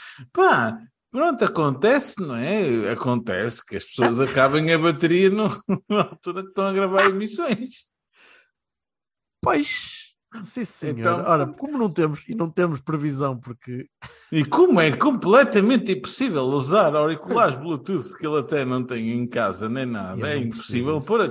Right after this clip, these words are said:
Speaker 1: carregar o telefone ao mesmo tempo que os auriculares. Portanto, não dá, não é possível,
Speaker 2: Pronto.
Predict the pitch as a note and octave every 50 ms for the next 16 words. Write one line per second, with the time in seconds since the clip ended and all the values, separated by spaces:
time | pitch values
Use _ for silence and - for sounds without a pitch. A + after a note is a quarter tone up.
0 | - - F3+ E3+ D#3 D3+ D3 E3 G#3 B3 A3 D#3 C3+ A2 A2 B2+ C3 B2 - C#3
1 | C#3+ D3+ D3+ E3 E3+ E3+ F#3 A3 A#3 A#3+ A#3+ A3+ A#3+ C4 C4+ B3+ A#3+ - - C4+
2 | C#4+ C#4+ D#4 D#4+ D#4+ E4 D#4+ E4 - F#4 G4 G4+ F#4+ F#4 F#4 F#4+ - - - -
3 | A3+ G3 C#3+ B2 - - G3 F#3+ F#3 D#3 C3+ B2 B2 A#2+ - D3+ D#3 E3 F#3 G#3
4 | A3+ A3+ F#4+ F#4+ F#4+ F#4+ G4 D#4+ G3 D3 B2 A#2 - - - - - C#4 D4+ B3
5 | A#3 A#3+ C4+ C#4 - B2 A#2+